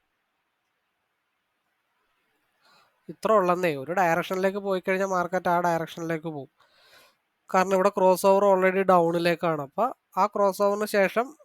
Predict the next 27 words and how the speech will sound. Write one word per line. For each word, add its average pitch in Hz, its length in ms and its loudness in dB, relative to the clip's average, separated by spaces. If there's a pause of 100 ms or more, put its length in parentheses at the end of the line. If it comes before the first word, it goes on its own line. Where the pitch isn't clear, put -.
(140)
ഡൗണിലേക്ക് 185 500 0
എക്സ്പെക്ടേഷൻ - 600 -8
ആണ് 175 140 -2
ആ 170 40 -2 (100)
കണ്ടത്. 143 340 -6 (760)
അപ്പൊ 202 200 -8
ഇനി 233 180 0 (340)
മാർക്കറ്റിൽ 190 480 0
എന്തായിരിക്കും 180 540 -2 (120)
അടുത്ത 160 220 -6
ദിവസത്തെ 170 300 -4
അവസ്ഥ? 160 260 -4 (560)
ആ 180 100 0 (140)
റൂട്ട് 180 380 -4
നമുക്ക് 196 320 -2
വരച്ചു 165 300 -6
വെക്കാം. 143 260 -10 (680)
നിലവിലെ 214 440 4
ലോ 214 60 6 (180)
ഒന്നും 190 200 -4
കൂടെ 208 200 -2
ബ്രേക്ക് 190 260 0
ചെയ്ത് 196 200 0
കഴിഞ്ഞാൽ 190 300 -2
മാർക്കറ്റ് 170 340 -4 (100)
നാപ്പത്താറ് 170 600 -2
എണ്ണൂറ്റി 170 360 -6